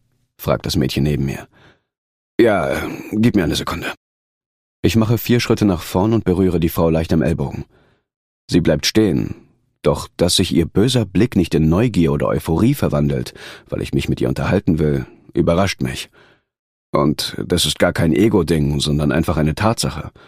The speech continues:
Ich bin ein gut aussehender Kerl und Profisportler.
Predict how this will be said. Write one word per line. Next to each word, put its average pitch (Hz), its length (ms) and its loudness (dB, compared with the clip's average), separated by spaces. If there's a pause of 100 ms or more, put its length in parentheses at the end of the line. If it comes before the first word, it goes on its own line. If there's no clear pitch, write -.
(500)
Ich 98 120 2
bin 123 140 4
ein 113 140 2
gut 156 180 0
aussehender 117 480 2
Kerl 110 400 0
und 95 220 0
Profisportler. - 880 -2